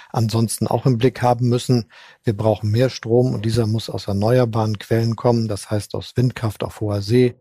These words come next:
an Land und Solarenergie vor allem. Und wir werden Wasserstoff benötigen. Das ist die Energie der Zukunft, alles zusammen. Und das wird dazu beitragen, dass wir unseren Wohlstand sichern können.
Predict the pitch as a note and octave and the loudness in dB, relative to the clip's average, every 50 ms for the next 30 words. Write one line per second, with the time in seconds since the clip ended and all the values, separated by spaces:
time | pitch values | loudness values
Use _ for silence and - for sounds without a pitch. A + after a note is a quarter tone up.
0 | _ _ _ - - G2+ G2 G2+ G#2+ A2 A2+ A2+ G#2+ - - F#2 - - - F#2 | _ _ _ -6 -2 -2 0 2 2 2 2 0 -4 -6 -10 -12 -10 -8 -6 -2
1 | F#2+ G#2+ A#2+ C3+ C#3 B2 A#2+ B2 A2 G#2 A#2 A#2 G#2+ - - A2+ - - G#2+ B2+ | 0 2 2 2 2 2 0 0 -2 -2 -4 -4 -4 -4 -6 -6 -2 0 0 2
2 | C3+ C#3 C3+ - _ _ _ _ C3 A#2 A2+ A#2+ A2 A2 A#2 A2+ A2+ A2 A2+ A2 | 2 2 0 -4 _ _ _ _ -2 2 2 2 2 2 2 2 2 2 0 0
3 | - - A2+ G2 - - G#2 G#2 - - - G#2 G#2 A2 A2+ G#2+ - B2 A#2 A2+ | 0 -2 -4 -4 -4 -4 -6 -6 -4 -4 -2 -2 0 0 -2 -2 -2 -2 0 0
4 | B2 A#2+ A#2 - _ _ - - - _ - A#2 - - B2 - - - - - | 0 -2 -2 -6 _ _ -20 -20 -10 _ -2 -2 -2 -2 -6 -6 -4 -4 -2 0
5 | A#2+ A2+ A2 G#2 - A#2+ G#2+ G#2+ G2 G2 - - B2 A#2 - _ - - - C3+ | 0 -2 -2 -2 -4 -4 -4 -4 -4 -6 -6 -8 -8 -8 -10 _ -8 -2 0 2
6 | C#3 C3+ - - _ - - - - - _ - - A2+ G#2+ A2+ A2 - - - | 2 0 -2 -10 _ -20 -20 -20 -20 -20 _ -4 -2 0 0 0 -2 -4 -6 -6
7 | B2+ A2 G2 A2+ A2+ C3 D3 C3 - _ _ _ _ _ _ _ - A#2 G#2+ A#2 | -4 -2 0 2 2 2 0 -2 -4 _ _ _ _ _ _ _ -8 -4 -2 -2
8 | G#2+ - - - A2 - - G#2 - - A2+ G2+ G#2 G#2 A2 G#2+ - - - A2+ | -2 0 -2 -2 -2 0 -2 -4 -4 -4 -4 0 0 0 0 0 -2 -2 -2 -2
9 | G#2 G#2+ G2+ G2+ G2 - - - A2 G2+ G2+ - - - A2 G#2+ G#2+ G#2 G2 G#2 | 0 -2 -2 -4 -6 -6 -4 -4 -2 -2 -2 -4 -4 -4 -2 -2 -2 -2 -2 -4
10 | G#2+ G#2+ - - - G#2+ G2+ - - F#2+ - G2+ F#2 F2+ F2 - - - | -4 -4 -4 -4 -6 -6 -6 -6 -8 -10 -8 -8 -8 -8 -10 -12 -16 -16